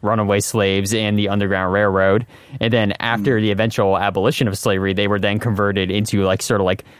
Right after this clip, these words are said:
Speaker 1: policing these newly freed slaves, 'cause
Speaker 2: Yeah.
Speaker 1: the, the, the powerful, you know, landowning white people were afraid that they were going to revolt against them now that they were
Speaker 2: Yeah.
Speaker 1: free. So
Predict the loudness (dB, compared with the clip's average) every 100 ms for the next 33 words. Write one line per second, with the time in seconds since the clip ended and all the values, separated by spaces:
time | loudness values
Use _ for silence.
0 | -10 -4 -2 0 0 0 0 -2 0 -2
1 | -2 -2 0 0 2 2 0 -2 -2 -2
2 | -2 -2 -2 2 2 2 -2 -2 0 0
3 | -2 -2 -2 -6 -12 _ -6 0 0 2
4 | 0 0 -4 -2 -2 0 2 2 2 2
5 | 2 2 2 0 0 0 0 2 2 2
6 | 2 2 0 -2 0 0 2 2 2 0
7 | 0 2 2 2 2 0 2 0 0 0
8 | 2 2 4 2 2 2 0 0 0 0
9 | 0 2 2 2 0 0 2 2 2 2
10 | 2 2 2 0 0 0 0